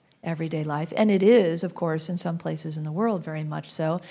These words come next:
And I think there's been a real infusion of ritual coming back into our everyday lives.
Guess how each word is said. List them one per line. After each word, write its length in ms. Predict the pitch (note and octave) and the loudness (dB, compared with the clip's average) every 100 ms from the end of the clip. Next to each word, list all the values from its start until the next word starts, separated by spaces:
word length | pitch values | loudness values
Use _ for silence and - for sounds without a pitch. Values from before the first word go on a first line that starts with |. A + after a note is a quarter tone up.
| - - | -20 -8
And 180 | - D#4+ | 0 0
I 80 | D4 | 0
think 240 | C4+ C4+ | -2 -4
there's 260 | C4 A#3+ A#3 | -2 -2 -2
been 340 | - G#3+ G#3+ G#3+ | -2 -2 -2 -4
a 80 | G3+ | -4
real 280 | F#3+ G3 F#3+ | -2 -4 -2
infusion 840 | F3+ F3+ - G3+ G3+ E3+ D#3 D#3 | -4 -6 -2 -2 0 -2 -4 -6
of 200 | - E3 | -6 -4
ritual 500 | F3 E3+ - F3 E3 | -4 -4 -4 -2 -2
coming 320 | - E3+ D#3+ | -6 -6 -4
back 440 | D#3+ E3 D#3 - - | -4 -2 -4 -6 -8
into 340 | E3+ - D#3+ | -8 -6 -6
our 120 | D3+ | -6
everyday 380 | D#3+ D#3 D#3 D3+ | -6 -8 -6 -6
lives. 480 | D3+ D3 D3 D3+ - | -8 -8 -8 -8 -12